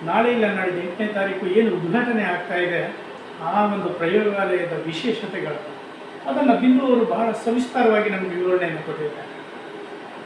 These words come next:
ಈ ಒಂದು ಅಕ್ಕಪಕ್ಕದಲ್ಲಿ ಎಲ್ಲಿಯೂ ಸಹ ಇಂಥ ಒಂದು ಸೌಲಭ್ಯವಿರುವಂತಹ ಆಸ್ಪತ್ರೆ ಇಲ್ಲದಂತಹ ಸಮಯದಲ್ಲಿ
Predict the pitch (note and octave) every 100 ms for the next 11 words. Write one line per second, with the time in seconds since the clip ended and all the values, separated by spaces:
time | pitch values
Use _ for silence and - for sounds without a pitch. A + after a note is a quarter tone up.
0 | - A3 F4 F4 D#4+ D#4 A#3+ F#3 - -
1 | B3 D4 D#4 C#4+ C4 A#3+ A3 G#3 G3+ A3
2 | G3+ D3+ - - - - G#3+ C4+ - C4
3 | A#3+ A3 G3+ G#3+ A#3 C#4 A#3 B3+ A#3 A#3
4 | A3+ A3+ G#3+ - A#3 A#3+ - B3+ A#3+ A#3
5 | B3 B3 B3+ B3 G#3+ G3 F#3+ F#3 D#3 -
6 | -